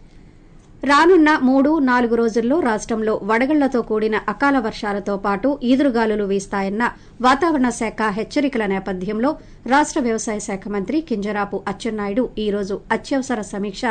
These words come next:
నిర్వహించారు. వ్యవసాయ శాఖ ఇన్ఛార్జ్ కమిషనర్, ఉద్యానవన శాఖ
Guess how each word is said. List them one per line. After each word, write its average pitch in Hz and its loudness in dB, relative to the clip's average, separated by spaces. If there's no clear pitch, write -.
నిర్వహించారు. 202 -4
వ్యవసాయ 277 2
శాఖ 220 -6
ఇన్ఛార్జ్ 202 -6
కమిషనర్, 220 -4
ఉద్యానవన 269 2
శాఖ 214 -4